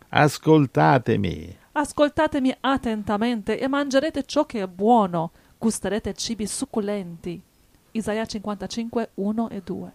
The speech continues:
Speaker 1: Ascolterà il mondo? Non sembra che sta ascoltando. Per questo che se Dio ha bisogno di noi per andare a spiegarglielo, a predicarglielo, a
Speaker 2: Amen.
Speaker 1: mostrarglielo, ad essere un esempio, non esempio di chi scalda più la panca,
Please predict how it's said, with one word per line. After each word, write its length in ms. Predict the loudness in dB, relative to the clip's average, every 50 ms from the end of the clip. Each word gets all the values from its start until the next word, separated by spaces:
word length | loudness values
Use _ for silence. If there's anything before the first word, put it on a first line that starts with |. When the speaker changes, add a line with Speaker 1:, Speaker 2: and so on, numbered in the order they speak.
| _ -4
Speaker 1:
Ascolterà 640 | -2 -2 2 4 6 6 6 6 4 4 6 6
il 100 | 6 4
mondo? 500 | 4 4 4 4 2 2 0 -2 -4 -4 -6
Non 320 | -4 -2 0 2 2 2
sembra 420 | 0 0 0 0 0 2 2 0 0
che 120 | 0 -2
sta 160 | -4 -4 -4
ascoltando. 760 | -6 -4 -4 -4 -4 -4 -4 -8 -8 -8 -10 -12 -14 -14 -16 -18 _ _ _ -20 -20 -20 -20 -20 _
Per 260 | 2 6 6 6 6 4
questo 580 | 2 2 6 8 8 8 6 4 4 2 4
che 140 | 6 6 6
se 300 | 6 6 6 6 6 6 _ _ _ _ _ _ _ _
Dio 260 | -8 -2 4 6 8 8
ha 40 |
bisogno 340 | 8 8 6 6 8 6 6
di 180 | 6 6 6 6
noi 280 | 6 6 6 6 4
per 200 | 4 4 4 4
andare 420 | 6 4 4 4 4 4 4 4 2
a 60 | 2
spiegarglielo, 1120 | 0 -4 -2 0 2 2 2 2 2 2 2 2 2 2 2 2 4 4 4 4 4 2 0
a 60 | 0
predicarglielo, 1200 | 0 2 2 2 2 2 -2 -2 0 0 2 4 4 4 4 4 2 2 4 2 2 2 0 -2
a 360 | -6 -14 -20 -18 -6 0 2
Speaker 2:
Amen. 100 | 4 6
Speaker 1:
mostrarglielo, 1160 | 6 6 6 4 2 0 2 4 4 6 6 6 6 4 4 6 6 6 8 6 6 4 2 0 -6 -20 -16 -6
ad 200 | -2 0 4 6
essere 360 | 8 8 6 6 4 2 4
un 140 | 6 6 6
esempio, 840 | 6 6 6 6 6 6 8 8 8 6 6 4 0 2 4 6 6
non 160 | 6 6 6
esempio 460 | 6 6 6 6 4 4 4 2 2
di 120 | 2 2
chi 200 | 0 2 2 0
scalda 340 | 0 2 4 4 4 4 4
più 160 | 2 2 2
la 100 | 2 2
panca, 500 | 2 0 -2 -2 -4 -8 -10 -12 -14 -16